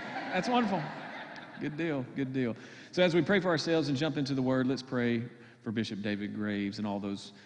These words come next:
moving pastors and churches. Let's pray. Father, we thank you so much. We thank you for even already in this service, you have touched us in so many ways. You have blessed us.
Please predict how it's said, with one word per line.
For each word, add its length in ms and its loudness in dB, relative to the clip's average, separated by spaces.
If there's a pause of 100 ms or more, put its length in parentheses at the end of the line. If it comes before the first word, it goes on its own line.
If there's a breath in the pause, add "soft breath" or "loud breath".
(120)
moving 320 -2
pastors 580 -8
and 100 -8
churches. 440 -8
Let's 100 0
pray. 240 -8
Father, 300 -2
we 100 0
thank 240 -4
you 60 -4
so 240 -2
much. 420 -6 (460 loud breath)
We 60 2
thank 220 2
you 80 4
for 200 0
even 640 -2
already 680 2
in 240 0
this 260 2
service, 680 -2 (200)
you 180 0
have 360 -4 (120)
touched 380 -8
us 260 -4
in 180 -8
so 320 -8
many 160 -4
ways. 500 -4
You 60 -4
have 160 -8
blessed 380 -10
us. 260 -12